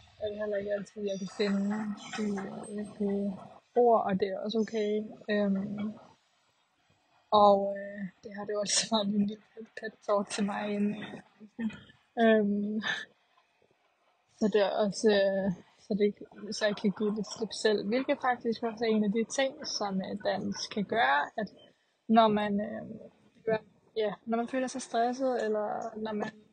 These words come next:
er i en intens situation med et eller andet, så vil det virkelig være rart bare at sætte noget musik på, og et eller andet, man har lyst til. Øhm, og så stå og jamme, rocke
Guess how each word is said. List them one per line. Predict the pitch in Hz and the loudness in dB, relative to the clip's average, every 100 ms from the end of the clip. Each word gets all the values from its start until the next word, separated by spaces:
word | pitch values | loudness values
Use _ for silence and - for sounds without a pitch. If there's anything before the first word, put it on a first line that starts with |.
| _ _ - | _ _ -2
er | 240 240 | 0 2
i | |
en | 214 | 0
intens | 214 247 233 | -4 -8 -10
situation | - 214 202 233 208 | -8 -10 -8 -4 -4
med | |
et | 214 | -4
eller | 214 208 | -4 -6
andet, | 202 220 214 | -6 -10 -8
så | 220 220 220 - - _ _ - | -6 -6 -8 -18 -20 _ _ -2
vil | |
det | 214 | 2
virkelig | 233 240 226 | 2 2 2
være | 214 | 0
rart | 220 220 | 0 -2
bare | 220 220 | -2 -6
at | 208 | -6
sætte | 214 214 | -6 -6
noget | 208 202 | -6 -6
musik | - 254 240 - | -8 -10 -16 -12
på, | 240 226 - | -10 -8 -8
og | 208 202 202 | -4 -2 -2
et | 202 - - _ _ _ _ _ _ _ _ - | -6 -10 -20 _ _ _ _ _ _ _ _ 0
eller | - - | 2 2
andet, | - 208 220 226 | -2 -10 -12 -14
man | 214 | -14
har | 214 - | -14 -14
lyst | 233 _ | -16 _
til. | - 220 220 - - | -8 -4 -4 -8 -8
Øhm, | 220 214 208 220 202 196 - _ _ _ _ _ - | -6 -4 -2 -2 -2 -4 -10 _ _ _ _ _ -8
og | 220 | -2
så | 226 | -2
stå | - 247 226 - - | 2 4 4 2 -4
og | 202 165 202 208 190 - - - _ _ _ _ - | -2 -2 0 -2 -4 -12 -20 -20 _ _ _ _ 2
jamme, | 220 214 240 262 - 208 | 4 4 0 -4 -6 0
rocke | 214 233 | 0 0